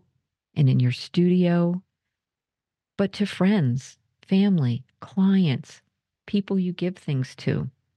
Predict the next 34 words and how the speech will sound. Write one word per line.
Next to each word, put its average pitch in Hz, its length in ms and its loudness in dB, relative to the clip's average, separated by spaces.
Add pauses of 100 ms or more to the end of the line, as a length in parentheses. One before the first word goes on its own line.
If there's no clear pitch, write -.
(400)
Another 196 280 2
interesting 131 500 0
thing 135 240 0
I 123 200 0 (100)
like 139 220 0
to 143 100 0
do 135 380 0
is 131 160 -4
I 120 80 -2
give 135 380 -4
to - 120 -10
family 156 460 2
members 131 720 0
is 143 560 0 (1300)
I 170 100 2
will 151 260 0
end 160 240 2
up 170 160 -2
taking, 147 560 -2 (600)
um, 143 580 0 (100)
you 185 100 0
know, 143 260 0
things 165 340 0
that 165 100 -2
I 151 80 2
painted, - 760 -2
you 151 80 -2
know, 127 140 0
from - 260 -2
my 131 180 4
experiments, 143 920 0
and 139 100 2
I'll 135 80 2
make 151 380 0